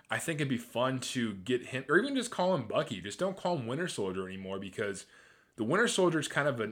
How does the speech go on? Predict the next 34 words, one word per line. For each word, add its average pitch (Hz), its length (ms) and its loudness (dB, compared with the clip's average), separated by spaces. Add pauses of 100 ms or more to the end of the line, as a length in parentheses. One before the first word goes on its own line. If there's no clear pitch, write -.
it's 123 120 -8
a 120 60 -2
negative 123 400 2
stigma. 120 540 -2
It's, 92 220 -8
it's - 200 -2
not 143 220 0
something 139 320 -2
that 113 160 -2
you, 104 220 -6
you 104 200 -6
wanna 113 220 -2
hear, 117 260 2
especially 123 380 0
if 101 60 -6
you're 101 100 -4
Bucky 113 220 -4
and - 20 -8
you're 107 100 -6
trying 107 160 -6
to 92 60 -10
shed 143 260 -2
that. - 200 -10 (640)
So 214 480 10 (540)
now 190 220 6
it's 233 100 4
kind 185 160 8
of 170 80 6
a 143 40 6
mixed 135 320 4
bag 113 320 6
in 107 80 -2
terms 113 400 -2
of 98 400 0